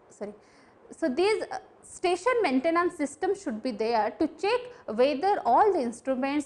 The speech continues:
the, that software, the satellite, the power supply, all are available twenty-four by seven and all are working per-, properly or not. So, that should be a station maintenance system.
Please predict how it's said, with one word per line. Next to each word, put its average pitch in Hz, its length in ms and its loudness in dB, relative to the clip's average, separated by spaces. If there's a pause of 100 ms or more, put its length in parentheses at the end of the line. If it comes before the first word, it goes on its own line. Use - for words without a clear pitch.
the, 240 140 0 (100)
that 220 180 0
software, 262 600 0
the 226 160 -2
satellite, 247 800 0
the 220 100 2
power 240 320 4
supply, 269 480 -2 (100)
all 415 300 6
are 294 220 2
available 247 500 0
twenty-four 240 480 -2
by 240 180 0
seven 254 440 -6 (320)
and 247 140 -2
all 320 340 6
are 220 140 4
working 214 520 0 (260)
per-, 220 140 4
properly 233 640 0 (100)
or 247 220 0
not. 170 180 -8 (220)
So, 440 240 2
that 254 200 4
should 254 280 0
be 302 140 4
a 587 180 4 (180)
station 370 640 2
maintenance 247 560 2
system. - 360 -12